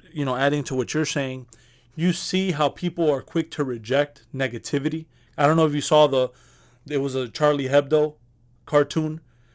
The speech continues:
which had, like, it had, like, all the people, it had, like, people from Texas, I would assume, with their hands up with the Nazi salute, and had the Nazi, and didn't really get any traction.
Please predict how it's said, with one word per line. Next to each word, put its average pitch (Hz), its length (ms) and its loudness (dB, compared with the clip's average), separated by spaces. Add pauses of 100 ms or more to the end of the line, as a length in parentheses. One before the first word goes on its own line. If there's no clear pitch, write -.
(280)
which 131 200 -4
had, 143 160 6
like, 131 340 -2
it 139 80 -2
had, 143 180 4
like, 127 140 0
all 135 160 4
the 135 80 0
people, 143 440 -4
it 135 120 0
had, 143 140 4
like, 127 160 -2
people 143 240 -4
from 123 180 -12
Texas, 135 320 -10
I 139 60 -2
would 135 160 -4
assume, 143 320 -6 (320)
with 135 140 -6
their 117 100 -2
hands 135 280 -2
up 143 160 2
with 123 140 -10
the 120 140 -10
Nazi 135 360 -2
salute, 143 340 -2
and 135 100 -6
had 135 160 -4
the 127 60 -6
Nazi, 143 420 -6 (260)
and 139 140 -4
didn't 156 160 2
really 147 160 0
get 143 160 2
any 139 160 -8
traction. 143 560 -2